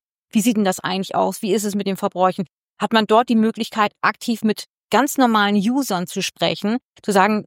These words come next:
„Wie ist es denn eigentlich im Alltag?“ Also ist es sozusagen, auch wenn du nur, nur als Zuschauer vorbeikommst, die natürlich jederzeit willkommen sind,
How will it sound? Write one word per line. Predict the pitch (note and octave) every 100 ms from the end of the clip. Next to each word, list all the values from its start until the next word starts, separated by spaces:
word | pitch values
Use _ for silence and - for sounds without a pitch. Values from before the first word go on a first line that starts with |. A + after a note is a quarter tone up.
| -
„Wie | F#3+ A#3
ist | - C4+
es | A3+
denn | F#3
eigentlich | - A2+ B2
im | F3+ -
Alltag?“ | - - E3+ - - _ _ _ _ _ _ _
Also | - F3
ist | G3 F#3+
es | F#3+
sozusagen, | G3 G3+ G3+ G3 F#3+ F#3+ F#3 _ _ -
auch | G3
wenn | G#3 G3+
du | F#3+
nur, | F#3+ G#3 F#3 -
nur | G3 C#4 F4+
als | A3+ A3+
Zuschauer | - A3+ A3 G3
vorbeikommst, | F#3 E3+ E3 - B3 B3
die | G3
natürlich | F3 F#3 E3
jederzeit | G3+ A3+ G3+ G3+ F#3+ F3+
willkommen | - F3 F#3 F#3+
sind, | A#3